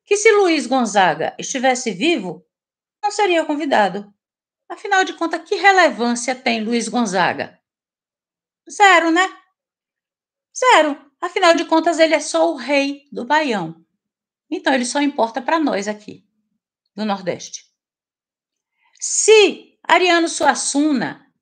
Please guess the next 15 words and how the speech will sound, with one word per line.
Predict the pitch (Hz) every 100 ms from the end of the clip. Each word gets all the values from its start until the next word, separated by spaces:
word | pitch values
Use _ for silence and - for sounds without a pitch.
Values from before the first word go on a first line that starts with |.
| _ _ _
tivesse | - 233 254 240 -
vivo, | 190 277 247 156 - _ _ _ _ _ _ _ _ _ _
que | _ 240
embora | 247 247 220
muita | 262 247 240
gente | 240 240
pense | 233 220
que | 220
é |
pernambucano, | 214 220 214 196 254 233
ele | 196
é |
paraibano, | 185 214 208 202 170 247 294 220 - _ _ _
nordestino | 160 190 170 - 262 285 208
também, | - 190 262 247 -